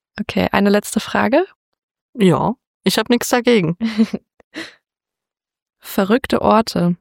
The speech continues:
Speaker 1: An welchen außergewöhnlichen Orten kam es schon dazu?
Speaker 2: Ui. Soll ich meine Liste auspacken?
Speaker 1: <laughs> Gerne.
Speaker 2: Ich weiß gar nicht, ob ich das jetzt so sagen darf, ohne dass ich in den Knast komme.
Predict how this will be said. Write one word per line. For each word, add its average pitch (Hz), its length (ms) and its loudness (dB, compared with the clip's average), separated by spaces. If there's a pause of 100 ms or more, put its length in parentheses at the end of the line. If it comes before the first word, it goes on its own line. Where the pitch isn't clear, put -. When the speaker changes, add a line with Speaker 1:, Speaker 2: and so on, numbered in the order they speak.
(140)
Speaker 1:
An 185 160 2
welchen 214 340 2
außergewöhnlichen 202 880 0
Orten 196 300 2
kam 208 280 4
es 185 100 -2
schon 165 200 2
dazu? 165 460 -2 (760)
Speaker 2:
Ui. 165 300 2 (880)
Soll 175 120 -2
ich 170 80 -2
meine 175 200 4
Liste 190 340 0
auspacken? 247 560 4 (720)
Speaker 1:
<laughs> - 680 -8
Gerne. 254 380 2 (800)
Speaker 2:
Ich - 60 -4
weiß 180 140 2
gar 185 140 2
nicht, 190 100 2
ob 185 60 2
ich 180 80 -4
das 185 160 -4
jetzt 180 140 -6
so 180 80 2
sagen 180 420 2
darf, 196 240 0
ohne 190 220 2
dass 185 160 -2
ich 190 120 -4
in 175 80 0
den 170 200 -2
Knast - 420 -8
komme. 214 340 -2